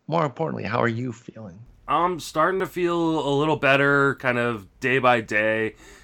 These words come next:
Speaker 2: Did the
Speaker 1: Good.
Speaker 2: covid test yesterday, so, uh, that was fun. Uh,
Speaker 1: Was it the jam up the nose?
Speaker 2: I mean, it wasn't, like, as, like, painful, painful as, like, other people had made it out to be. Like, they don't jam
Speaker 1: Okay.
Speaker 2: it up, like, super far or anything, but what they do is they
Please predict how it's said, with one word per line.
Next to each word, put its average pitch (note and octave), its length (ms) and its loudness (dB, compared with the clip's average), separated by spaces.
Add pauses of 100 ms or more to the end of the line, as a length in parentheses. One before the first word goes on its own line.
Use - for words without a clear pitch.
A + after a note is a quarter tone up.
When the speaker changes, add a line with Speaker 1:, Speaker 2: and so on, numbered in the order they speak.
(160)
Speaker 2:
Did C#3 160 -4
the C3 80 -2
Speaker 1:
Good. B2+ 100 -8
Speaker 2:
covid C3 380 -2
test B2+ 380 -4
yesterday, A2+ 640 0
so, A2 220 -6 (300)
uh, G2+ 440 0
that B2 300 4
was D#3 240 -2
fun. G2 440 -4 (760)
Uh, G#2+ 180 -2
Speaker 1:
Was A#2 140 0
it A2 80 0
the A2+ 80 -2
jam A2 260 2
up G#2+ 140 0
the - 80 -4
nose? G#2 480 -2 (260)
Speaker 2:
I F#3 160 -4
mean, A#3+ 200 -2
it A3 180 0
wasn't, A3+ 460 0
like, F3 400 0
as, D3 180 0 (100)
like, B2+ 280 -2 (180)
painful, C3+ 460 -4
painful E3+ 480 -2
as, D#3+ 160 0
like, D#3+ 180 0
other C3+ 300 2
people D3 380 -2
had C3 160 2
made B2 180 0
it A2 80 -2
out A2 220 2
to D3+ 100 -8
be. D#3+ 260 2
Like, B2+ 140 0
they B2+ 80 -6
don't C3 220 -2
jam A#2 240 -2
Speaker 1:
Okay. A2+ 80 -4
Speaker 2:
it G#2+ 40 -2
up, G#2+ 240 0
like, G2 160 -8
super A#2+ 300 -8
far A#2+ 220 2
or - 20 0
anything, G#2+ 260 -4
but B2 160 -6
what A2+ 140 -8
they B2+ 100 -2
do C#3 280 -2
is B2+ 140 -4
they G#2 260 -2